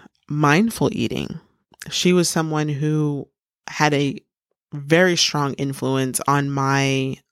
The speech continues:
really diving into mindfulness. And she does have, or at least she did have, a mindful eating challenge, which you can Google.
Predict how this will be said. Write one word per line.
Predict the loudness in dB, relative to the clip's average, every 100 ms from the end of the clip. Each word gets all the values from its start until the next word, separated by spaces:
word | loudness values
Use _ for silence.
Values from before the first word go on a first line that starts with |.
| _ _ _
really | -14 -10 -2 2 4 4
diving | 4 2 2
into | 0 -2 0
mindfulness. | 2 2 0 -4 -4 -8 -14 -18 -20 -18 -18 -6
And | -2 0
she | 0 0
does | 2 4 2
have, | 0 0 4 4 4
or | 4
at | 4
least | 4 2
she | 0
did | 2 2 2
have, | 0 2 4 2 -2 -8 _
a | -2
mindful | 2 4 2 2 -2 0
eating | 0 2 0
challenge, | -4 -4 2 2 2 0
which | 0 2
you | 0
can | -2 0
Google. | 2 4 4 2 0 -4